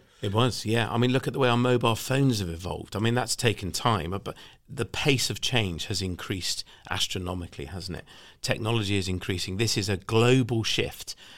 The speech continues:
And despite your view of other parts of the world, we as a planet are all making this move to net zero. And I think the whole planet realizes we need to do it, but different countries have different challenges. So it's a global change. There will be countries that pioneer the change,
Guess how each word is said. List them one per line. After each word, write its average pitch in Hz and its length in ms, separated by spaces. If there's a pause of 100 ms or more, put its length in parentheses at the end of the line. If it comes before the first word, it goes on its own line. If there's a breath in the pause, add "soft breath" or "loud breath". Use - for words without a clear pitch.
(120)
And 104 420
despite 139 480
your 139 220
view 107 420 (220 loud breath)
of 101 100
other 101 140
parts 104 360
of 101 80
the 98 60
world, 92 420 (260 loud breath)
we 107 200
as 104 160
a 101 60
planet 107 600
are 101 220
all 110 240
making 95 400
this 90 240
move 85 340 (340 loud breath)
to 101 100
net 95 240
zero. 82 480
And 107 120
I 107 60
think 107 180
the 95 100
whole 123 180
planet 98 360
realizes 87 540
we 92 80
need 87 220
to 92 100
do 127 180
it, 104 220 (320 loud breath)
but - 180
different 87 280
countries 90 380
have 85 180
different 87 280
challenges. 82 440
So 95 120 (220 loud breath)
it's - 160
a 110 60
global 131 440
change. 101 540 (360 loud breath)
There 110 140
will 135 160
be 123 120
countries 117 380
that 104 180
pioneer 110 480
the 92 100
change, 104 500